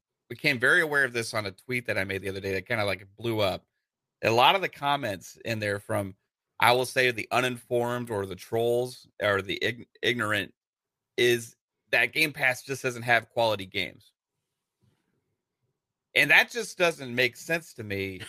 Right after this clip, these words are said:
Uh, the, and in fact, they take it even further, saying Xbox doesn't have quality games. Now, that's a personal preference, right? Whether you like a third-person action-adventure game or you like a multiplayer game or you like whatever, that's all personal preference. You can't say your personal preference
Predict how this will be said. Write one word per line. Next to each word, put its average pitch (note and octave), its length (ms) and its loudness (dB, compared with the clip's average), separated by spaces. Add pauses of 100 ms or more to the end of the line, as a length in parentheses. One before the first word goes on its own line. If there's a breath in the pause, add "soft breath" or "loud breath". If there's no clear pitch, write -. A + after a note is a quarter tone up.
(140)
Uh, D2+ 100 0
the, C3 260 4
and C3+ 120 0
in C3+ 140 2
fact, A3 260 2
they F3 80 -2
take G3+ 260 -2
it D#3+ 80 -6
even C#3 160 -6
further, D#3 300 0
saying A#2+ 280 -2
Xbox G#2+ 600 -2
doesn't G2+ 220 -10
have G2 240 -2
quality G2 280 -2
games. G#2 300 0
Now, C#3 140 8
that's G3 240 2
a F#3+ 80 -6
personal C#3+ 460 -4
preference, - 580 -2 (320)
right? B2 260 2 (380)
Whether E3 260 4
you F3+ 220 -4
like E3+ 240 2
a B2+ 60 -8
third-person C#3 580 -2
action-adventure A#2+ 1000 -2
game A#2 500 -2 (320)
or A2 120 2
you B2 240 -2
like A#2 300 4
a A2 40 -6
multiplayer A2 680 -4
game G#2 320 -4
or G2+ 140 -6
you A2 180 -8
like G#2+ 180 -2
whatever, B2 300 -2
that's D#3 260 0
all F3+ 140 2
personal C#3 480 -6
preference. G#2 560 -6 (280)
You B2+ 100 -4
can't F3 300 0
say D3+ 140 0
your C3 220 -2
personal C#3 400 -4
preference A#2 680 -4